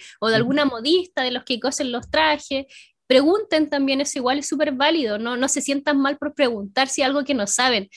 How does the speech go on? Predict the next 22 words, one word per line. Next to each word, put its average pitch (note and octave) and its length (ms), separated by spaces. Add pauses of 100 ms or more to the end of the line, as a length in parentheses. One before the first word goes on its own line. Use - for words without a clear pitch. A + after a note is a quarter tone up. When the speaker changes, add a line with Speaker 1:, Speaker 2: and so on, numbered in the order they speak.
(120)
Speaker 1:
Consulten F4+ 500
con E4+ 200
YouTube C4+ 340
si F4 140
les C#4+ 120
da C#4 120
vergüenza, A#3 480
YouTube A#3 260
también C#4 240
tiene D#4 180
harta D#4 160
información D4 540
igual C#4 220
que C4+ 100
Google, G3+ 380
así G3+ 220
que A3 140
denle A#3 240
nomás. A3 260 (100)
Speaker 2:
Sí, B2+ 260
ok, G#2 220 (140)
nada C3+ 180